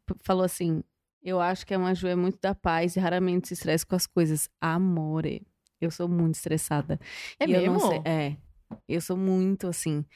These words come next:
Speaker 1: Mas eu acho que um dos problemas do meu estresse é que eu, eu falo pouco, né? Hoje eu,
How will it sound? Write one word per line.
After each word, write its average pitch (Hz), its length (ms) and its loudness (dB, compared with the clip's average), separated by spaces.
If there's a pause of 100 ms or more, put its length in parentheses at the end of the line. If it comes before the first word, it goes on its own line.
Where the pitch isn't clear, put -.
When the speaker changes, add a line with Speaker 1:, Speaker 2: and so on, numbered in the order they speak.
(320)
Speaker 1:
Mas 175 240 -2
eu 170 80 4
acho 180 200 0
que 185 220 -2
um 196 160 2
dos 196 220 -2
problemas 190 640 0
do 180 100 -8
meu 185 140 2
estresse 175 880 -2 (340)
é - 140 -4
que - 120 -2
eu, 185 200 0 (140)
eu 196 120 0
falo 208 300 2
pouco, 165 440 -2
né? 156 300 0
Hoje 190 260 0
eu, 226 160 -4